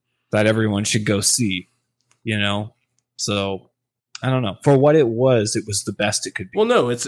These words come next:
Speaker 2: for you, it's, it's an S
Speaker 1: Yeah.
Speaker 2: rank. It's, it's
Speaker 1: Yeah,
Speaker 2: a
Speaker 1: for
Speaker 2: joking
Speaker 1: sure.
Speaker 2: for you because you're a Sonic fan. For a non-Sonic fan, it's not gonna be
Speaker 1: <laughs> Yeah,
Speaker 2: a
Speaker 1: it's
Speaker 2: joking
Speaker 1: not the,
Speaker 2: Phoenix.
Speaker 1: yeah,
Speaker 2: Yeah.
Speaker 1: it's really not gonna be.
Speaker 2: Yeah, no,
Speaker 1: <laughs>
Speaker 2: totally. And on this, on a similar note,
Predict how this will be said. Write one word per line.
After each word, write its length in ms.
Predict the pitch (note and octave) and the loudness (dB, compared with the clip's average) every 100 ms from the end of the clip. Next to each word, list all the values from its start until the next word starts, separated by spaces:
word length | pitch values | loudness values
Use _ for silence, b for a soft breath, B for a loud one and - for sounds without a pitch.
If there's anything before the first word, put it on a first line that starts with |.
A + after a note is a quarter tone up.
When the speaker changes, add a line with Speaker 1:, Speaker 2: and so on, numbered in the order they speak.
| - | -6
Speaker 2:
for 180 | E3 D3+ | 2 2
you, 440 | C#3 E3+ F#3+ A#2+ | 2 0 2 2
it's, 200 | A2+ - | -2 -8
it's 300 | - B2+ B2+ | -4 -4 -4
an 80 | B2+ | -4
S 180 | E3 A2+ | 0 2
Speaker 1:
Yeah. 220 | G2+ F#2 | 2 2
Speaker 2:
rank. 140 | - - | -2 -10
It's, 260 | - C3+ C3+ | -4 -2 0
it's 160 | D3 | 0
Speaker 1:
Yeah, 120 | B2+ G2 | 2 2
Speaker 2:
a 40 | |
Speaker 1:
for 40 | |
Speaker 2:
joking 160 | C#3 G#2+ | 2 2
Speaker 1:
sure. 220 | - D3 | 4 2
Speaker 2:
for 200 | - C#3 | 2 0
you 420 | C3+ C3+ F3+ C3+ A#2 | 0 0 0 0 -2
because 260 | A#2 A#2 | -6 -4
you're 100 | B2+ | -4
a 60 | A#2 | -2
Sonic 420 | - D3 C3+ A#2 | -2 0 -2 -4
fan. 280 | A#2+ A2+ A2+ | -6 -8 -8
For 240 | C3 B2+ | -4 -2
a 80 | B2+ | -2
non-Sonic 800 | B2 C#3 G3 A#3+ F#3 C#3+ B2 A#2+ | -4 -2 -2 -4 -2 0 0 -2
fan, 240 | C3 B2 A#2+ | -4 -4 -2
it's 320 | C#3+ B2 D3 | -4 -4 0
not 320 | C#3+ C#3 A#2 | 2 2 0
gonna 240 | C#3 C#3 | -2 -4
be 340 | A2 C3 A#2+ A2+ | -4 -6 -4 -2
Speaker 1:
<laughs> 40 | D3+ | -2
Yeah, 380 | B2 C3+ - - | 0 2 0 -2
Speaker 2:
a 40 | |
Speaker 1:
it's 80 | - | 0
Speaker 2:
joking 200 | C3 A#2+ | 0 4
Speaker 1:
not 220 | D3 D3+ | 2 4
the, 80 | C3+ | 2
Speaker 2:
Phoenix. 200 | B2 A#2 | 2 2
Speaker 1:
yeah, 400 | G#2+ G2+ G2 G#2+ | 2 2 0 -2
Speaker 2:
Yeah. 60 | A#2 | -2
Speaker 1:
it's 160 | A2+ | 0
really 300 | B2+ A#2+ A2 | 4 6 4
not 300 | G#2+ G#2 G#2+ | 2 -2 -6
gonna 160 | G#2 G#2+ | -10 -14
be. 160 | - B2 | -4 0
Speaker 2:
Yeah, 260 | F3+ A#2+ - - | 2 0 -4 -2
no, 200 | G3 D3+ | 0 2
Speaker 1:
<laughs> 20 | |
Speaker 2:
totally. 480 | - F3 C3+ A#2+ A2 b b b | 4 2 4 0 -2 b b b
And 380 | D3+ D3+ D3 - - _ _ | -2 0 0 -4 -14 _ _
on 200 | D#3 D#3 | 2 2
this, 180 | D3 - | 2 0
on 200 | C#3 C#3+ | 0 0
a 40 | |
similar 400 | C#3 D#3 D3 E3+ | 2 0 0 0
note, 340 | B2 A#2+ C3 | 0 -2 -2